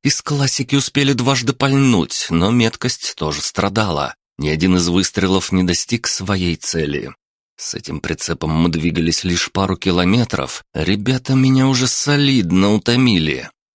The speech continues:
К счастью, мост кончился для нас раньше, на долю секунды. Но этого времени мне хватило для того, чтобы нажать на курок, опередив преследователей.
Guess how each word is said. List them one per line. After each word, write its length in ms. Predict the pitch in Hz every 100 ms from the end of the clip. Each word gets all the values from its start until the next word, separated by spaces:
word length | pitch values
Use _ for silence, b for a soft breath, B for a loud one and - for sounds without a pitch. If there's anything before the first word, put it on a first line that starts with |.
| -
К 60 |
счастью, 640 | - - 123 - - - 76
мост 500 | 78 120 - - -
кончился 600 | 85 90 104 131 127 151
для 180 | 131 139
нас 240 | 120 -
раньше, 540 | 87 82 78 - 139 127 -
на 160 | 156 160
долю 240 | 151 147
секунды. 920 | - 147 - 151 139 95 76 69 65 - _ _ -
Но 140 | 73
этого 280 | 78 82 82
времени 480 | 78 90 90 90 90
мне 200 | 92 95
хватило 520 | - 90 - 92 92
для 180 | 82 90
того, 320 | 87 82 98
чтобы 360 | - 95 90
нажать 400 | 101 98 104 - 107
на 120 | 101
курок, 760 | - 107 107 101 78 - - -
опередив 640 | 123 151 139 117 95 -
преследователей. 960 | - 117 - 98 76 76 73 73 69 65